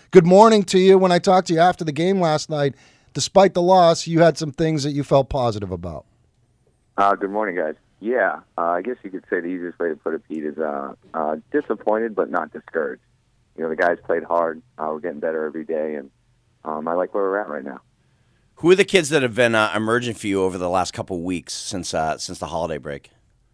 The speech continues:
Speaker 2: Uh, I mean, obviously you have J P. Um, Drew Merrill's been shooting the ball well. He didn't shoot well last night, but he's been shooting the ball well. Tate Nemo is coming off the bench to play well. Um, all, all, actually, all the guys are,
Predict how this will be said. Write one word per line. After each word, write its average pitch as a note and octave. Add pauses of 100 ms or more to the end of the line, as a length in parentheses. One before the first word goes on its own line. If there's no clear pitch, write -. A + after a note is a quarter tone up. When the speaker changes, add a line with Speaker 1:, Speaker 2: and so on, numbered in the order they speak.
(480)
Speaker 2:
Uh, F2 (100)
I F2
mean, F2+
obviously F2
you E2+
have D#2
J E2+
P. D#2 (220)
Um, D#2+
Drew F2+
Merrill's D#2+
been D#2
shooting D#2+
the D2+
ball D#2
well. D2+
He D#2
didn't D#2
shoot C#2+
well D2+
last C#2
night, D2
but C#2+
he's F2
been E2
shooting D2
the D2+
ball D2+
well. D2
Tate F#2
Nemo D#2+
is D#2
coming D#2
off D2+
the D#2
bench D#2
to -
play D#2+
well. D2+ (180)
Um, D2+ (840)
all, F2+
all, F#2+
actually, G#2
all F#2
the E2
guys D#2+
are, D2